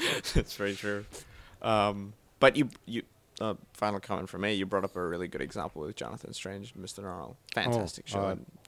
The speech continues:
Speaker 1: really
Speaker 2: loved,
Speaker 1: good book,
Speaker 2: loved,
Speaker 1: so.
Speaker 2: loved, loved the book and loved, uh,
Speaker 1: Yeah.
Speaker 2: Unfortunately, when I met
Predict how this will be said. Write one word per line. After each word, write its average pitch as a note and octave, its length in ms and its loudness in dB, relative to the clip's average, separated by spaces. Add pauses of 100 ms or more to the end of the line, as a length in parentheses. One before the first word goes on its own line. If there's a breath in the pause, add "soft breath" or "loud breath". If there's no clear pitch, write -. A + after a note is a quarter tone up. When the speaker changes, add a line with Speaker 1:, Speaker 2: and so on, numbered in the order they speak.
Speaker 1:
really G2 160 -6
Speaker 2:
loved, G#2 160 2
Speaker 1:
good - 140 -4
book, F2+ 120 -4
Speaker 2:
loved, C#3+ 160 8
Speaker 1:
so. A#2+ 80 0
Speaker 2:
loved, G#2+ 300 4
loved C3 180 6
the G2+ 80 2
book A#2 200 4
and G#2 120 2
loved, G2+ 300 4
uh, G2+ 280 4
Speaker 1:
Yeah. G2+ 340 6 (1400 loud breath)
Speaker 2:
Unfortunately, C#3+ 520 8
when A#2 140 8
I A2+ 40 4
met A#2+ 320 6